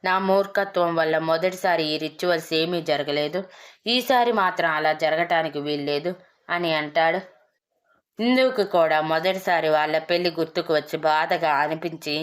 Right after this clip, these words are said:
తలదించుకొని గుటకలు వేస్తూ తన గొంతు లేని బాధని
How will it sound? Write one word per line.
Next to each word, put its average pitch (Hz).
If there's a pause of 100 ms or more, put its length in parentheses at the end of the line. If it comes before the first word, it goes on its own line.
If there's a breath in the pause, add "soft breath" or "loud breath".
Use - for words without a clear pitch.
(440 loud breath)
తలదించుకొని 202
గుటకలు 175
వేస్తూ 156 (520 loud breath)
తన 196 (120)
గొంతు 202
లేని 180
బాధని 170